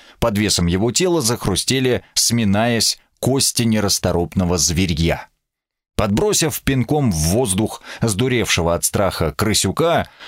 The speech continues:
Сэм поймал его тушку лезвием и, потянув на себя рукоять, с удовлетворением ощутил легкое сопротивление плоти, прорезаемое острием. Подхватив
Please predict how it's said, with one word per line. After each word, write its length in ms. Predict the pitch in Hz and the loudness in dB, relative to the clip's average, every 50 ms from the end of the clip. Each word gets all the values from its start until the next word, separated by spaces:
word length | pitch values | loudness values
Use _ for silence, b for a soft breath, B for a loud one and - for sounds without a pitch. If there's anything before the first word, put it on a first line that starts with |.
| B B B | B B B
Сэм 300 | B - 190 208 202 175 | B 0 2 2 2 2
поймал 400 | - 147 135 127 123 131 139 135 | 2 2 2 2 2 2 2 2
его 300 | 120 98 104 95 101 95 | 2 2 2 2 0 -2
тушку 400 | 80 - 131 131 - - - 160 | 0 -2 -2 -2 0 0 0 0
лезвием 600 | 180 185 185 156 87 80 80 76 71 67 65 62 - _ _ _ | 2 2 2 0 0 0 0 0 0 0 -2 -2 -6 _ _ _
и, 160 | - 147 170 170 | -2 0 0 0
потянув 600 | - 165 160 156 - 151 147 135 113 78 - - | 0 0 0 0 0 0 0 0 0 0 0 -2
на 100 | 80 78 | 0 0
себя 300 | - 90 82 87 80 78 | 0 0 2 2 2 2
рукоять, 560 | 82 78 - 107 123 165 180 175 - - B B B B B B B | 0 0 0 0 0 2 0 0 -2 -4 B B B B B B B
с 160 | - - 185 | -2 0 0
удовлетворением 1000 | 208 196 165 160 127 120 113 92 85 92 87 92 113 131 123 120 120 117 113 110 | 0 0 0 0 0 0 0 0 0 0 0 2 2 2 2 2 2 2 0 0
ощутил 540 | 101 - - 87 76 - 113 110 110 98 | 0 0 -2 -2 0 0 0 2 2 2
легкое 560 | 87 80 80 98 127 131 - - - 123 117 107 | 2 2 2 2 2 0 -2 -2 -2 0 0 2
сопротивление 800 | - - 92 - 85 78 - 90 76 78 82 87 87 85 80 76 | 0 0 0 0 -2 -2 0 0 0 2 2 2 2 0 0 0
плоти, 680 | - 85 85 90 110 143 151 113 - - - - - - _ _ | -2 -2 0 0 0 0 0 0 -2 -2 -4 -6 -6 -12 _ _
прорезаемое 1120 | - 131 135 135 127 123 123 110 85 85 92 92 92 92 92 90 90 90 90 87 85 85 - _ _ | -4 -2 0 0 2 2 2 0 0 2 2 2 2 2 2 2 2 2 2 2 0 -2 -4 _ _
острием. 880 | 101 101 95 - - - - 92 90 80 78 76 69 65 64 65 - - _ _ _ _ _ _ _ _ _ _ _ _ | 0 0 0 0 -2 -2 -2 -2 0 0 0 0 0 -2 -4 -6 -8 -10 _ _ _ _ _ _ _ _ _ _ _ _
Подхватив 640 | - 104 - - - 110 113 107 123 123 110 - | -2 -2 0 0 0 0 0 0 0 0 -2 -4